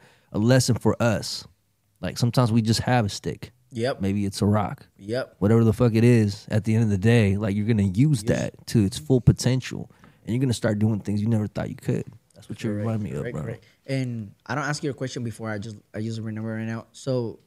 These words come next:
Speaker 2: when we started, it's, uh, Christian Podcast.
Speaker 1: Yeah, yeah.
Speaker 2: Yeah, but right now, Wolfpack Studio is Universal.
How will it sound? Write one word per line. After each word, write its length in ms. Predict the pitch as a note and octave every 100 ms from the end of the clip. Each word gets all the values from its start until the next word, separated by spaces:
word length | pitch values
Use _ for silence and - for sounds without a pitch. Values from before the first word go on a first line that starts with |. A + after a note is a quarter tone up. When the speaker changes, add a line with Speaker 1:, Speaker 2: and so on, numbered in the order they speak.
| _ _
Speaker 2:
when 140 | A2+ B2
we 60 |
started, 260 | C3+ C3 C3
it's, 120 | A#2
uh, 100 | G#2+
Christian 380 | G2+ B2 - A2+
Podcast. 500 | G#2+ - G2+ _ _ _ _ _
Speaker 1:
Yeah, 120 | C3+
yeah. 280 | C#3 D#3 B2 F#2+
Speaker 2:
Yeah, 180 | C3+ B2
but 360 | - A#2+ -
right 200 | B2+ C3+
now, 360 | C#3+ D3 E3 D#3+ _ D3+
Wolfpack 460 | C3+ F3+ - D3
Studio 300 | - D#3 D3+
is 160 | C#3 B2+
Universal. 640 | C3+ B2 A#2+ B2 G#2+ G2